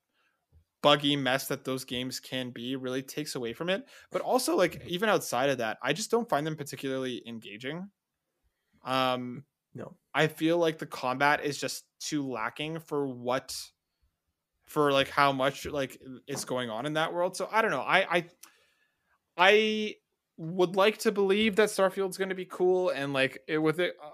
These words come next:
Speaker 1: you know, I'm sure coming to Game Pass day one, I will check it out. But, like, I have no feelings about it. Like, I'm not even like, "Oh, I'm so curious about what we're gonna see about it." I'm kind of like,
Speaker 2: Yeah.
Speaker 1: "Eh, we'll see it, we'll see it." And I just, I have no feelings.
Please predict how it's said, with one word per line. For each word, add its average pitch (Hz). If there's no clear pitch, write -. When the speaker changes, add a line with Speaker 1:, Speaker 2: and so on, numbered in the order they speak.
Speaker 1:
you 156
know, 127
I'm 143
sure 156
coming 151
to 143
Game 135
Pass 135
day 120
one, 160
I 135
will 131
check -
it 127
out. 131
But, 135
like, 139
I 147
have 147
no 139
feelings 143
about 127
it. 107
Like, 131
I'm 139
not 151
even 180
like, 143
"Oh, 185
I'm 170
so 175
curious 180
about 151
what 151
we're 151
gonna 147
see 156
about 131
it." -
I'm 131
kind 151
of 143
like, 147
Speaker 2:
Yeah. 214
Speaker 1:
"Eh, 185
we'll 160
see 165
it, 165
we'll 139
see 143
it." 156
And 139
I 139
just, 139
I 131
have 151
no 170
feelings. 165